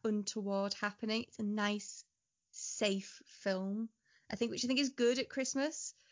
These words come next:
'cause you end up spending so much time with family that sometimes you need, you just need something just to watch and just to, a break from speaking to each other.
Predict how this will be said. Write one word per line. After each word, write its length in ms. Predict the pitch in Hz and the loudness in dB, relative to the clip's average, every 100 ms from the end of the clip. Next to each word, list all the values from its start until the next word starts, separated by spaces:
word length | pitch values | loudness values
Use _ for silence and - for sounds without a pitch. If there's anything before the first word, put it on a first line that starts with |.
| _ - | _ -4
'cause 280 | 226 214 - _ _ | -2 -2 -10 _ _
you 120 | 254 | 2
end 100 | 247 | 2
up 60 | 247 | 2
spending 260 | - 247 240 | 0 2 2
so 220 | - 226 | 2 2
much 180 | 220 - | 2 0
time 260 | 233 220 | 2 2
with 160 | 214 220 | 4 2
family 580 | - 208 202 214 233 262 _ _ _ | 2 2 4 2 2 0 _ _ _
that 160 | - - | -6 -2
sometimes 520 | 220 208 220 214 196 | 0 2 2 2 2
you 100 | 220 | 2
need, 280 | 208 214 196 _ _ | 4 2 0 _ _
you 100 | - | -4
just 180 | 220 - | 0 4
need 180 | 247 240 | 4 2
something 260 | - 220 220 | 0 0 0
just 180 | - | 0
to 80 | - | 0
watch 500 | 190 180 180 - - - | 0 2 0 0 -6 0
and 80 | |
just 180 | 185 175 | 0 0
to, 80 | - - _ _ _ _ _ - _ _ - - - - 143 | -4 -8 _ _ _ _ _ -20 _ _ -16 -14 -14 -4 0
a 80 | 196 | 0
break 520 | - 226 220 220 - | 2 4 6 4 0
from 240 | - 208 | -2 0
speaking 640 | 190 - 214 202 - 190 185 | 0 0 0 -2 0 0 0
to 180 | - 180 | -2 -2
each 280 | - - | -6 -6
other. 280 | - - - | -6 -8 -12